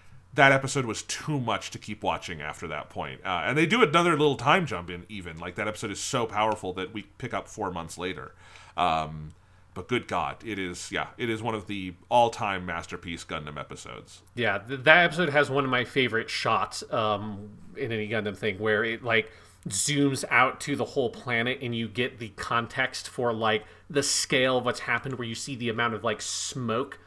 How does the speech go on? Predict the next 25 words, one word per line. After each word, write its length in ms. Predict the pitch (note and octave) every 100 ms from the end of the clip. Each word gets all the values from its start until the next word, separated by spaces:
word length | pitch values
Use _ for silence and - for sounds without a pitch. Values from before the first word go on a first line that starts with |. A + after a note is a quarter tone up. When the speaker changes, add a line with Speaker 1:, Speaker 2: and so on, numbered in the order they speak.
| - -
Speaker 2:
that's 160 | B2+ -
generated 480 | - A#2+ B2 A#2+ G#2+
from, 320 | B2 A2+ A2
from 340 | - A#2 G#2+
the 220 | G2 A2
destruction 500 | G2+ A2 - C#3+ -
of 60 | C3
the 60 | A2
space 280 | - A#2+
elevator 340 | B2 A2+ G#2+ G#2
and 160 | A2+ A#2
then 140 | A2 G2
blowing 400 | A2 A2+ A2 G#2+
up 120 | G#2
all 200 | G2+ G2+
the 260 | G#2 G#2+ G2+ - - B2+
bits 180 | A#2+ -
and 140 | G2+
pieces 320 | - A#2 G#2
as 140 | G#2+ G2+
it's 140 | F#2
falling, 480 | - A2+ A#2 A2+ G#2
and 120 | G2+
it's, 160 | G#2+ -
like, 280 | A2 A2